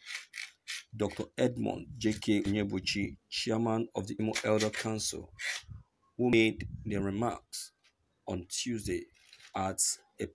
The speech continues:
press conference, said that the elders of the state will henceforth tackle any individual group who continue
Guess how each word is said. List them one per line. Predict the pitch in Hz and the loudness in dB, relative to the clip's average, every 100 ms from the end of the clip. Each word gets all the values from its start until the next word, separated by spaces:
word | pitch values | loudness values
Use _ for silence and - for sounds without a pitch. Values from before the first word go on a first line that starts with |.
| - | -2
press | 117 110 107 | 2 4 2
conference, | - 104 98 - - - - - _ - - _ _ _ - _ _ _ - | -2 -4 -4 -10 -10 -10 -12 -12 _ -10 -10 _ _ _ -20 _ _ _ -8
said | - - 120 120 117 - 120 | -2 4 4 4 0 -10 -2
that | 101 95 90 - _ _ _ - | 2 2 0 -6 _ _ _ -4
the | 98 - - | -2 -2 0
elders | 139 139 98 - - - - | 2 4 2 -2 -6 -8 -4
of | 92 | -4
the | 92 | -2
state | - - 104 101 - - | -2 0 0 0 -6 -6
will | 98 - - | -4 -4 -4
henceforth | 101 98 - - 101 98 - - _ _ - | -2 -2 -4 0 0 0 -4 -12 _ _ -2
tackle | - 104 - 104 - - | 0 0 2 0 -2 -4
any | 104 107 | -2 -2
individual | - 101 98 101 98 107 98 101 120 _ _ _ _ - 107 | -2 -4 -2 -2 0 2 2 0 -6 _ _ _ _ -12 -4
group | 107 113 113 113 - - _ | 2 6 6 2 -20 -20 _
who | - 120 127 | -2 0 0
continue | - 101 - - 117 113 117 | 0 -2 0 2 4 6 4